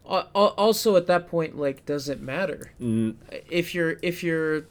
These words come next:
Speaker 1: so far diluted and you a hundred percent pass as white, you have no cultural or shared experiences of hardship with anybody who doesn't pass as white,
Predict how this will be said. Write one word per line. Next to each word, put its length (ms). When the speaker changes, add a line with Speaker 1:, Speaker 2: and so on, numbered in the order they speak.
Speaker 1:
so 560
far 360
diluted 680
and 180
you 160
a 60
hundred 400
percent 280
pass 340
as 120
white, 320
you 60
have 160
no 540
cultural 840
or 300
shared 720
experiences 920
of 80
hardship 720
with 140
anybody 480
who 140
doesn't 400
pass 320
as 120
white, 340